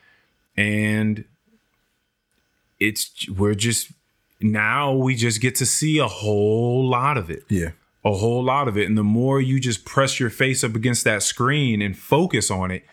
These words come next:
Speaker 1: it can seem like that's all that's going on.
Speaker 2: Mm-hmm.
Speaker 1: So it's, it's, it's rough. It's really, really rough out there. It's saddening. And, um, you know,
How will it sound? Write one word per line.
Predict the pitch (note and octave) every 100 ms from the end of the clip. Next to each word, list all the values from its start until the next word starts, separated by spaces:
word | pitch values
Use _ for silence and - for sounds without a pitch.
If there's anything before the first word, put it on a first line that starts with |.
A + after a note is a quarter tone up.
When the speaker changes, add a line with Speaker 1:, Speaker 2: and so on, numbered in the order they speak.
| _ _ - -
Speaker 1:
it | B2 C3
can | C#3 A#2
seem | - C3 C#3 C3
like | A2 F#2+
that's | A#2 A2 - -
all | A2+ A2+ A2+ A2 G2+
that's | F#2 F2
going | G2 F2 E2+
on. | F#2 F2
Speaker 2:
Mm-hmm. | G2+ G2 F#2+ A#2+ - _
Speaker 1:
So | - C#3 C3
it's, | E3 - -
it's, | D3+ D3
it's | - C#3+ B2+
rough. | B2 D3+ C#3+ - _ _ _ _
It's | - G2+
really, | G#2 C3 C#3+
really | C3+ B2+
rough | B2 C3 C3
out | A2 G#2+
there. | G2+
It's | G2 -
saddening. | A2 A2+ A2 G#2+ G#2
And, | G2 G2 F#2+ F#2
um, | F2+ F2 E2+ - _ _ _ _ _ -
you | A2
know, | G2 E2+